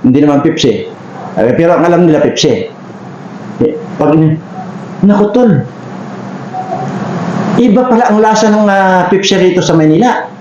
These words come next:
Bakit to? Maalat na, mapait pa."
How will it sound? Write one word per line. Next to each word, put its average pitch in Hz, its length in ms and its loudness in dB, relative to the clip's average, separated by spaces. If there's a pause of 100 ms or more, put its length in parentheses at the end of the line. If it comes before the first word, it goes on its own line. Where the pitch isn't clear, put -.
(300)
Bakit 185 400 2
to? 208 420 0
Maalat 214 480 2
na, 233 60 4
mapait - 420 0
pa." 196 400 0